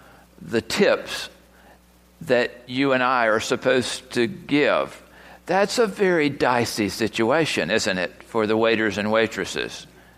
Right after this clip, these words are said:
Because they never know exactly how the night will end up. With these mercenaries, it may have been very much like this,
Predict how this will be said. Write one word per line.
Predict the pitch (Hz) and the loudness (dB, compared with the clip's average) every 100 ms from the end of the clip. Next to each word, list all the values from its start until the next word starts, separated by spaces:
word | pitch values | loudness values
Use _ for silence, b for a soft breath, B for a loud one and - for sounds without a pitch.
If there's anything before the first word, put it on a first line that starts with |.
| B B B B B B | B B B B B B
Because | - 147 170 165 | 0 2 2 2
they | 165 185 | 2 0
never | 185 190 196 208 | 2 0 0 -2
know | 214 233 170 131 147 | 0 0 2 2 2
exactly | 139 151 127 135 180 196 185 - 143 135 151 143 B B | 0 -4 -4 -2 0 0 -2 -2 2 2 2 -2 B B
how | - 151 165 175 | -6 0 2 2
the | 175 | 2
night | 165 160 165 | 0 0 0
will | 139 151 | 0 -2
end | 98 170 165 160 151 - | -2 -2 -2 -4 -8 -6
up. | 180 147 107 104 - - - _ _ _ - B B B B B B B _ _ _ _ _ | -2 2 2 0 -6 -18 -20 _ _ _ -18 B B B B B B B _ _ _ _ _
With | 135 139 | 0 2
these | 156 160 160 - - - | 4 4 4 0 -6 -6
mercenaries, | 135 160 156 156 135 120 120 120 120 117 - - | 0 2 2 2 2 2 2 2 0 -4 -10 -12
it | - 147 | -10 -4
may | 156 | 0
have | 165 | 0
been | 160 151 | 0 0
very | 165 | 0
much | 170 156 | 0 0
like | 156 175 180 | 0 0 0
this, | 117 104 87 104 - - - | 0 2 2 0 -4 -8 -10